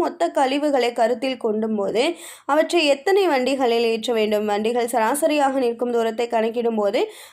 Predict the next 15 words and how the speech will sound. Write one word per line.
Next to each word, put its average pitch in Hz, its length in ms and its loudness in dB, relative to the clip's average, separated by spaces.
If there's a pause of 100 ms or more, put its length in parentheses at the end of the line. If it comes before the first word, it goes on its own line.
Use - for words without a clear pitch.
(140)
அது 269 180 2
ரெண்டாயிரத்தி 294 580 2 (140)
எட்நூறு 302 420 0
கிலோமீட்டரை 240 560 0 (120)
தாண்டும். 214 300 -4 (120)
இது 294 100 0 (120)
கன்னியாகுமரியிலிருந்து 311 840 2
டெல்லி 277 280 2
வரை 277 200 2
உள்ள 269 200 0
இடைவிடாத 285 500 2
தூரத்தை 240 400 -2
குறிக்கிறது. 214 460 -2 (600)
நடப்பதற்கு 339 580 2
கூட 294 120 2